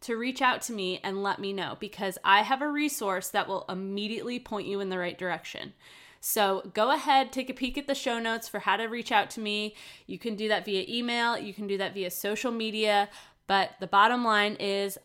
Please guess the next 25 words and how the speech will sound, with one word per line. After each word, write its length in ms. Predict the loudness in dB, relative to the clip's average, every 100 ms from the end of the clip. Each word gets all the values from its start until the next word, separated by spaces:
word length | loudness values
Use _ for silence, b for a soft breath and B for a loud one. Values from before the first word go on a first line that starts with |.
| 0
I 140 | 2
want 180 | 2 0
to 60 |
hear 400 | -2 -4 -4 -4 -8
from 280 | -6 -4 -4
you. 360 | -4 -4 -6 -10 _ -20 B B
So 200 | 0 0
just 380 | 4 2 2 0
to 120 | 2
recap, 560 | 2 2 4 2 2 -4
the 140 | -6
three 560 | -6 -10 -4 2 2 2
tips, 580 | 0 0 0 -4 -14 -18 b b b b
the 80 | -10
three 400 | -8 0 4 6
ways 480 | 6 4 2 -4 -12 -8
that 140 | -8
you 120 | -8
can 180 | -8 0
market 340 | 2 2 0
your 120 | -2 -2
business 460 | -2 -2 -4 -6
better 320 | 0 0 0 -2
right 300 | 0 0 0
now 320 | 0 0